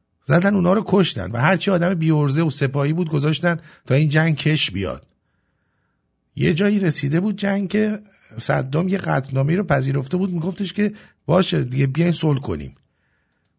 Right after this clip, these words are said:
ولی همین کارو کردن و دوباره جنگو ادامه دادن. بعد ورداشتن جای اینا هرچی آدم پفیوز و کثافت و خایمال گذاشتن اونجا، بقیه هم که سرباز و کادری هن.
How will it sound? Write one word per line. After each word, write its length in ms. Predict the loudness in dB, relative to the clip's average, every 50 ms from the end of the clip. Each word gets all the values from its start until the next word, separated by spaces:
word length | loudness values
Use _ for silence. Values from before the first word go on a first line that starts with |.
| _ _ _ _ _ _ -2
ولی 260 | 0 2 4 4 4
همین 320 | 4 4 4 2 2 2 2
کارو 240 | 4 4 4 4 2
کردن 460 | 2 2 2 2 2 0 0 0 0
و 120 | 0 0
دوباره 600 | -2 0 0 2 4 4 4 4 4 2 0 -2 -6 -16 _ _ _ _ _ _ _ _ _ _ _ _ _ _ -2
جنگو 320 | 2 2 2 2 2 2
ادامه 380 | 2 2 0 0 0 0 0 0
دادن. 380 | 0 -2 -4 -4 -6 -8 -10 -14 _ _ _ _ _ _ _ _ _ _ _ _ _ _ _ _ _
بعد 240 | 0 2 2 2 4
ورداشتن 460 | 4 2 4 2 0 0 0 0 0
جای 240 | 0 0 2 2 2
اینا 260 | 2 0 -2 -2 -2
هرچی 320 | 0 0 0 0 -2 -2 -2
آدم 380 | -2 0 -2 -2 -2 -2 -4 -8 _ -20 -14 _ -4 -2 -2 -2 -2 -4 -6 -6 -2
پفیوز 520 | 0 0 0 0 0 0 0 0 0 0 0
و 220 | -2 -2 -2 -6 -10 _ _ _ _ _ _ _ _ _ _ _ -2
کثافت 640 | 0 0 0 2 2 0 2 2 2 0 0 0
و 220 | 0 -2 -2 -4 -8 -14 _
خایمال 580 | -8 -2 0 0 2 2 2 2 2 2 2 2
گذاشتن 400 | 2 0 0 0 0 0 0 0
اونجا، 220 | 0 0 -2 -2
بقیه 400 | -2 0 0 0 0 0 -2 -2
هم 120 | -2 -2 -2
که 100 | -2 -4
سرباز 600 | -2 0 2 2 2 2 2 0 0 0 0 -2
و 40 | -4
کادری 520 | -2 0 2 2 2 0 0 0 0 0
هن. 120 | 0 -2